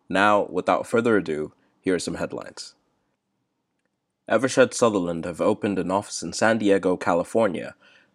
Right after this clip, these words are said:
with a focus on I P patent litigation, patent prosecution, and I P due diligence. British contract management software company ContractPod Technologies won a fifty-five million dollars in venture capital funding.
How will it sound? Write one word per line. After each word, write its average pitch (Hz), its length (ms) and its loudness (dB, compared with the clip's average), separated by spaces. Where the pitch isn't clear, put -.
with 104 180 0
a 98 60 0
focus 107 320 0
on 87 160 0
I 104 160 2
P 117 180 -4
patent 95 440 0
litigation, 98 640 -2
patent 90 420 -4
prosecution, 101 680 -6
and 82 160 -6
I 87 140 -4
P - 180 -6
due 85 160 -6
diligence. - 680 -12
British 135 380 2
contract 123 720 2
management 101 460 0
software 104 460 2
company 80 480 -6
ContractPod 98 840 -2
Technologies 98 800 0
won 87 240 -2
a 82 160 -4
fifty-five 101 680 0
million 110 480 0
dollars 87 440 0
in 87 140 -6
venture 85 340 -6
capital 78 380 -6
funding. 85 500 -2